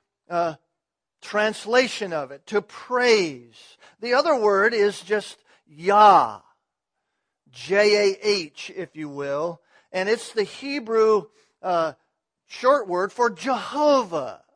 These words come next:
which means Lord. Lord. So when hallelujah is said, or, or when it is sung, it is saying, "Praise the Lord."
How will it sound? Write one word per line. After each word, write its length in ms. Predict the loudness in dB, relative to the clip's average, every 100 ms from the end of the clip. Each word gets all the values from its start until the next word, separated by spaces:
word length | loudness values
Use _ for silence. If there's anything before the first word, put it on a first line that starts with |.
| _ _ _
which 300 | -10 -8 -6
means 360 | -4 -4 -6
Lord. 800 | -8 -4 0 4 4 4 -4 -14 _ _ _ _ _ _ _ _ _ _ _ _ _ -10
Lord. 460 | -2 0 0 -6 _ _ _ _ _ _ _ _ _ _ _ _ -20 -8
So 160 | -2
when 260 | 2 2 0 _
hallelujah 800 | -2 4 6 6 6 0 2 2
is 220 | 2 0
said, 560 | -2 2 4 6 6 6
or, 240 | 4 2
or 220 | 2 2
when 180 | 2 -2
it 120 | 0
is 140 | -2 -6
sung, 800 | -12 0 4 4 4 0 -2 -10 -16 -20 -12
it 60 |
is 420 | -8 -6 -4 -6 -6
saying, 720 | -12 -2 0 0 -2 -4 -8
"Praise 720 | -12 -2 0 0 -2 -6 -8
the 120 | -2 0
Lord." 640 | 4 4 4 2 0